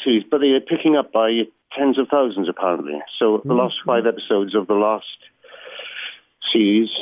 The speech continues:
Speaker 1: uh, uh, went out, uh, which was series three. And, uh, they picked up by the last, every, every one, the last five picked up ten thousand more.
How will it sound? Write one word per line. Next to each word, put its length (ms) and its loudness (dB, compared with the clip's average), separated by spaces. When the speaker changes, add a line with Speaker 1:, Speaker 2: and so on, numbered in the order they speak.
Speaker 1:
uh, 340 2
uh, 200 2
went 140 0
out, 200 0
uh, 200 2
which 220 -6
was 180 2
series 240 2
three. 380 -2
And, 440 2
uh, 160 4
they 100 0
picked 240 -4
up 100 0
by 280 2
the 60 2
last, 220 0
every, 320 0
every 300 2
one, 340 2
the 60 0
last 160 2
five 220 0
picked 180 -4
up 240 0
ten 240 0
thousand 300 0
more. 320 2